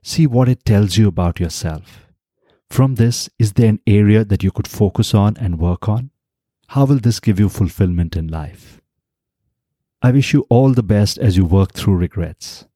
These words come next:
Let's end today's episode with a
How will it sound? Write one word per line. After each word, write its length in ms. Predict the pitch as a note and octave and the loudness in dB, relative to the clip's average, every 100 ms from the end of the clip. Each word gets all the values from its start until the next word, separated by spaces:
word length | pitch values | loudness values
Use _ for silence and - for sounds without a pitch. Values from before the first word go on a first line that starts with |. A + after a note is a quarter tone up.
| _ _ _ _ _ _ | _ _ _ _ _ _
Let's 280 | C#3 E3 - | -2 -2 -2
end 220 | - C#3 C#3+ | 0 0 0
today's 320 | A2+ A2+ G#2 | 2 2 0
episode 480 | F2 - - F2+ F#2 | -2 -2 0 0 -2
with 160 | F#2+ | -4
a 100 | G2+ | -4